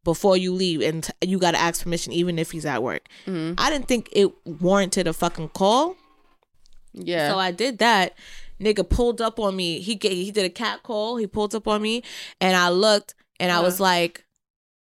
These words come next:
Speaker 1: "Oh shit." I turned around. It was him.
Speaker 2: Uh-huh.
Speaker 1: And then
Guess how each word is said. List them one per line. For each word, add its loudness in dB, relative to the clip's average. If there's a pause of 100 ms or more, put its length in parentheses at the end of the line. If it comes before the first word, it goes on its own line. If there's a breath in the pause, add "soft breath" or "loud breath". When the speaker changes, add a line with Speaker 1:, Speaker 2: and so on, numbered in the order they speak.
(560)
Speaker 1:
"Oh 2
shit." 0
I 0
turned -2
around. 2
It 0
was -4
him. 0 (260 loud breath)
Speaker 2:
Uh-huh. -10
Speaker 1:
And 4
then 2